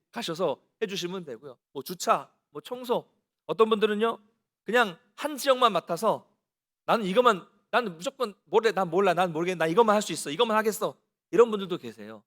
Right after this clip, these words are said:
어떤 분은요, 예전에 "여기만, 강대상만, 이건 내 거야, 절대로 양보할 수 없어." 강대상만 섬기신 분도 있습니다. 그냥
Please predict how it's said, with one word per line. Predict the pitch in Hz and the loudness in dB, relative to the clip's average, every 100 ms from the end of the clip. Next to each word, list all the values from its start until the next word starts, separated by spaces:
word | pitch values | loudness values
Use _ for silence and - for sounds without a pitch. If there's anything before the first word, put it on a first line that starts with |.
| - | -4
어떤 | 151 214 185 | -2 0 -2
분은요, | 180 175 | -2 -2
예전에 | 147 143 175 143 - _ _ _ _ _ _ | -2 -2 -2 -4 -6 _ _ _ _ _ _
"여기만, | 220 254 233 143 - - | 4 8 8 6 2 -6
강대상만, | 170 214 208 170 120 - _ _ _ _ - | 4 4 6 4 0 -6 _ _ _ _ 0
이건 | 190 | 4
내 | 160 | 4
거야, | 151 185 156 117 - _ _ _ _ | 6 8 8 6 -6 _ _ _ _
절대로 | - 190 233 | 0 4 8
양보할 | 190 190 190 | 6 6 2
수 | 180 | 0
없어." | 151 | -10
강대상만 | - 220 269 269 247 | -4 -4 -2 -2 -2
섬기신 | 226 208 190 170 | -2 -6 -8 -8
분도 | 175 | -8
있습니다. | 143 - 123 107 101 _ _ | -8 -10 -16 -20 _ _ _
그냥 | 165 240 | -4 -2